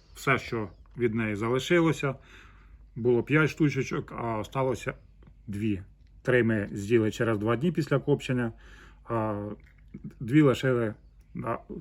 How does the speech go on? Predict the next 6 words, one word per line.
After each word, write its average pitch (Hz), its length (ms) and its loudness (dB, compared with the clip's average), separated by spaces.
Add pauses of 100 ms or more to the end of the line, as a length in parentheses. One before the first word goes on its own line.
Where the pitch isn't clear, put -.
спробувати 110 680 -4 (440)
щ-, - 440 -16
на 107 220 -6
тиждень, 107 480 -2
що - 220 -12
получиться. 95 560 -12